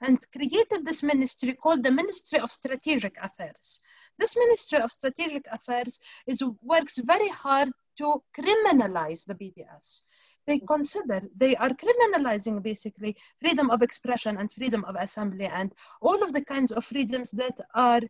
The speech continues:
uh, supposed to be guaranteed in a very, uh, at a very basic level in democratic countries. What they're trying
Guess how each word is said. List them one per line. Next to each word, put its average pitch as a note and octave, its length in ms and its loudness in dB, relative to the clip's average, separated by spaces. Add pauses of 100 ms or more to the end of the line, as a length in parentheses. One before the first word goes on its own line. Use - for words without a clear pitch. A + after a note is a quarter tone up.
(360)
uh, A#3+ 80 4
supposed E4+ 400 0
to C#4+ 80 -2
be B3+ 140 -2
guaranteed C4 640 0 (280)
in C4 200 0
a C#4 140 0
very, D#4 640 0
uh, A#3+ 60 -6
at C4 160 -2
a C#4+ 60 0
very A4+ 260 6
basic A4+ 340 2
level F#3 280 -2 (360)
in C#4 260 4 (120)
democratic B3+ 600 4
countries. E3 400 -12
What G#3+ 160 -2
they're C#4 200 2
trying G#4 340 2